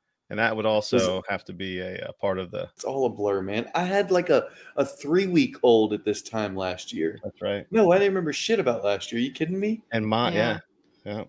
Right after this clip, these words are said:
Speaker 1: Sorry, buddy.
Speaker 3: And you look like a Jets fan, Larry, so I don't know. You might have to pick something different, like, without sauce in it, 'cause that could just
Speaker 1: <laughs> I
Speaker 3: come up
Speaker 1: know.
Speaker 3: casually in conversation, right?
Speaker 1: I know, I know.
Speaker 2: <laughs>
Speaker 1: And th-, my, my favorite restaurant in Manhattan,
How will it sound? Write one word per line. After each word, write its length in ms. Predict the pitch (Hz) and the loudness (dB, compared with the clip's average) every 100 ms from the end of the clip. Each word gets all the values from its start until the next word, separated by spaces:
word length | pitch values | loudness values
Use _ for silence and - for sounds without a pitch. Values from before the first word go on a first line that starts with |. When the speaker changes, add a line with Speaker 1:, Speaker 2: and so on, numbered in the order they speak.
| - - | -16 -8
Speaker 1:
Sorry, 280 | 110 123 | -2 0
buddy. 140 | - 208 | 2 4
Speaker 3:
And 80 | 208 | 6
you 100 | 262 | 6
look 200 | 302 254 | 6 8
like 180 | 196 185 | 8 8
a 300 | 165 151 160 | 6 6 6
Jets 260 | 214 294 | 6 6
fan, 320 | - 160 147 151 | 4 4 4 2
Larry, 280 | 139 147 | 0 0
so 500 | 170 170 160 151 139 - | 2 4 6 6 2 2
I 80 | 175 | 2
don't 160 | 180 | 2
know. 140 | 175 170 | 2 2
You 140 | 170 | 2
might 220 | 185 175 | 2 2
have 160 | 185 180 | 2 0
to 60 | - | -2
pick 120 | 180 | -2
something 220 | 180 175 | -2 -2
different, 380 | 170 180 170 147 - | -2 0 -2 -4 -2
like, 160 | 170 165 | 0 2
without 400 | 165 165 170 - | 6 6 6 4
sauce 420 | 185 165 151 - | 6 6 6 0
in 200 | 190 214 | 0 2
it, 160 | 131 - _ _ - - - - | 0 -4 _ _ -14 -12 -6 0
'cause 160 | 196 | 8
that 180 | 202 214 | 10 10
could 120 | 220 | 10
just 160 | 202 - | 8 8
Speaker 1:
<laughs> 0 | |
I 60 | 156 | 8
Speaker 3:
come 160 | 170 | 10
up 120 | 196 240 | 10 8
Speaker 1:
know. 80 | 208 | 8
Speaker 3:
casually 500 | 196 196 202 190 175 | 8 8 6 4 4
in 80 | |
conversation, 720 | 170 180 156 156 220 233 135 143 | 6 6 6 4 4 4 -2 0
right? 400 | 139 208 - _ - | 0 0 -2 _ -8
Speaker 1:
I 160 | 117 123 | -2 0
know, 540 | 127 160 180 170 101 | 2 4 4 4 4
I 100 | 143 | 2
know. 220 | 127 151 139 | 4 4 4
Speaker 2:
<laughs> 60 | |
Speaker 1:
And 180 | 131 127 | 4 2
th-, 140 | 143 | 2
my, 140 | 139 143 | 4 4
my 160 | 143 165 | 4 2
favorite 340 | - 190 180 | 6 6 6
restaurant 520 | 120 127 - 165 160 131 | 6 4 4 0 0 0
in 80 | |
Manhattan, 680 | 107 107 110 110 139 143 | -2 0 2 0 -2 -6